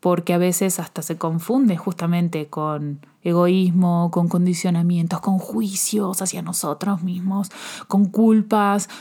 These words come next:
con justamente condicionamientos, porque si hago esto, si no hago esto, si soy, si no soy, si logro, si no logro, si lo que sea, ¿no? Es lo mismo como condicionamos a, a nuestro objeto del amor afuera.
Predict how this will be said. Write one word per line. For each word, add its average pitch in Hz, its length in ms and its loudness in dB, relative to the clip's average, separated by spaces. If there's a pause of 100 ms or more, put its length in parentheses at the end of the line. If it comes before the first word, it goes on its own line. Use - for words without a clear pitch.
(140)
con 202 540 4
justamente 220 580 2
condicionamientos, 196 880 2
porque 196 300 -2
si 220 160 -2
hago 233 180 0
esto, 226 180 0
si 214 120 -2
no 202 80 2
hago 202 120 2
esto, 208 140 -2
si 202 140 -4
soy, 214 240 0
si 208 140 -2
no 202 160 4
soy, 208 180 0
si 202 120 -2
logro, 202 240 0
si 208 120 0
no 196 80 2
logro, 196 320 2
si 202 160 -4
lo 180 100 -2
que 180 80 -4
sea, 180 560 -2
¿no? 170 240 0
Es 208 80 2
lo 196 80 2
mismo 214 560 4 (920)
como 180 240 2
condicionamos 180 840 0
a, - 220 -12
a 170 100 -6
nuestro 170 320 -2
objeto 180 400 -4
del 185 180 0
amor 165 300 -2
afuera. 202 640 -2